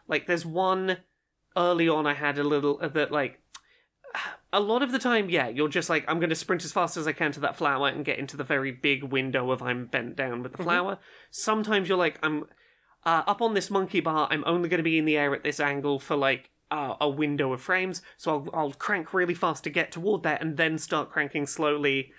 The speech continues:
Speaker 2: Okay.
Speaker 1: to get myself in, in, like,
Speaker 2: Tweak.
Speaker 1: the, the, to tweak the position."
Speaker 2: Yeah.
Speaker 1: Um, it is a really good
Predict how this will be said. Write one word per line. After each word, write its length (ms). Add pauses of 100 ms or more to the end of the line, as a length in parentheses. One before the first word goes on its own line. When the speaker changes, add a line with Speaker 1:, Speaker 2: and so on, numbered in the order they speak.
Speaker 2:
Okay. 380
Speaker 1:
to 120
get 220
myself 340
in, 280
in, 180
like, 160
Speaker 2:
Tweak. 140
Speaker 1:
the, 240
the, 100 (100)
to 120
tweak 340
the 100
position." 420
Speaker 2:
Yeah. 200 (580)
Speaker 1:
Um, 460 (960)
it 160
is 160
a 40
really 440
good 500